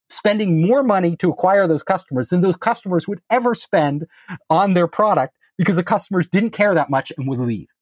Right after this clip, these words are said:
And then they ended up just tanking. You don't want to go down this path. You want to really, uh, use, uh,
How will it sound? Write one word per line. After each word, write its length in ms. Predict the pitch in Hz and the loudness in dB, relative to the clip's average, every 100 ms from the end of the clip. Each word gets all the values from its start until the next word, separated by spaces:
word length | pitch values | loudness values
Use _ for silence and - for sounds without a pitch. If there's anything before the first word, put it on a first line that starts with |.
| _ _ _ | _ _ _
And 160 | 151 160 | 0 2
then 80 | 160 | 0
they 140 | 139 | -2
ended 220 | 131 117 | -4 -4
up 120 | - | -4
just 220 | - - - | -6 -16 -10
tanking. 320 | 95 - _ _ _ _ _ | -10 -10 _ _ _ _ _
You 240 | 127 165 113 | -2 -2 0
don't 260 | 156 160 175 | -2 -2 -2
want 140 | 135 135 | -2 -2
to 40 | |
go 140 | 123 120 | -2 -2
down 200 | 107 107 | -2 -4
this 120 | - | -8
path. 340 | - 87 - _ _ _ | -12 -14 -16 _ _ _
You 140 | 127 151 | -2 0
want 340 | 139 175 190 | 0 -2 -2
to 220 | - 139 - _ _ | -4 -4 -6 _ _
really, 560 | 104 165 226 185 110 - _ _ 120 | -2 0 2 0 -2 -10 _ _ -2
uh, 140 | 123 | -2
use, 520 | 175 123 180 180 - - | -2 0 2 0 -2 -10
uh, 240 | 120 123 | -6 -4